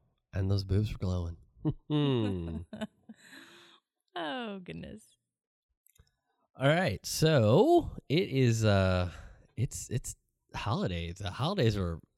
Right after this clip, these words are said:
Speaker 1: on us like stink on a monkey,
Speaker 2: It's
Speaker 1: man.
Speaker 2: the holiday season.
Speaker 1: Oh, good God. It's,
Speaker 2: <laughs>
Speaker 1: it's,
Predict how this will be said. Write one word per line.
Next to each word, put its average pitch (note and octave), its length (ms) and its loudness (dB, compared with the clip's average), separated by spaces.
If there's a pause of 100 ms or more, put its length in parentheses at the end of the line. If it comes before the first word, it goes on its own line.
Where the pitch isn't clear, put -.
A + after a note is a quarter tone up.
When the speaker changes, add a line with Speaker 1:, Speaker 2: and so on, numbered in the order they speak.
(120)
Speaker 1:
on B2+ 220 0
us B2+ 160 0
like G2 160 -2
stink - 360 -2
on A#2+ 100 4
a F#2+ 40 4
monkey, C3 480 0
Speaker 2:
It's A#3 220 -6
Speaker 1:
man. G#2 100 -4
Speaker 2:
the - 60 0
holiday G#3+ 800 -4
season. A3 520 -8 (120)
Speaker 1:
Oh, G#2+ 240 -2 (260)
good F#2 280 -6
God. E2 360 -6
It's, - 320 -2
Speaker 2:
<laughs> - 60 -8
Speaker 1:
it's, - 460 2